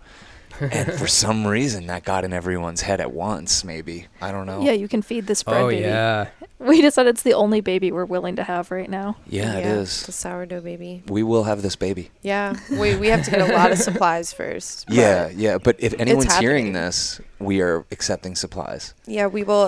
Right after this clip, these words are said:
Speaker 4: accept sourdough starters from anyone listening.
Speaker 1: Yeah,
Speaker 4: <laughs>
Speaker 1: yeah, that's what we're in the market for.
Speaker 2: Have you been, uh, getting,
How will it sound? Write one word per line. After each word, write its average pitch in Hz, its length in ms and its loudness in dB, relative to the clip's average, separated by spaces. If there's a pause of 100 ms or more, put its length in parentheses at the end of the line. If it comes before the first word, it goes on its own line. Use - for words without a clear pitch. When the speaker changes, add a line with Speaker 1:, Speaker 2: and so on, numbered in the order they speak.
Speaker 4:
accept - 420 0
sourdough 202 480 -2
starters 233 600 -6
from 190 180 -6
anyone 180 300 -8
listening. 208 480 -10
Speaker 1:
Yeah, 254 640 0
Speaker 4:
<laughs> - 60 -20
Speaker 1:
yeah, 92 140 -12
that's 90 200 -12
what - 100 -6
we're 95 100 -6
in 87 80 -10
the 71 60 -12
market 85 360 -12
for. - 300 -14
Speaker 2:
Have 151 160 6
you 165 80 8
been, 147 380 4
uh, 120 300 2
getting, 131 460 4